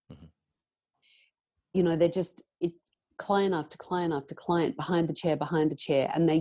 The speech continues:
Speaker 2: don't actually have time to sometimes reevaluate,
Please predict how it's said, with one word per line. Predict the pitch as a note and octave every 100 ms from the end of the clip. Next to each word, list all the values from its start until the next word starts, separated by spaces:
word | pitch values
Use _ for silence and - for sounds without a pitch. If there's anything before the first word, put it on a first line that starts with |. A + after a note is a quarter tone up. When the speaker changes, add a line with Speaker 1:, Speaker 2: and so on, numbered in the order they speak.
| D3
Speaker 2:
don't | F3 E3+ -
actually | E3+ - E3 D#3
have | D#3+ D#3
time | - - D3+ D3+ D3+ -
to | D3+ D3 D3 - - - -
sometimes | - D#4 E4+ F4 D4+
reevaluate, | B3+ A3+ F#3+ F#3 F3+ E3+ D#3+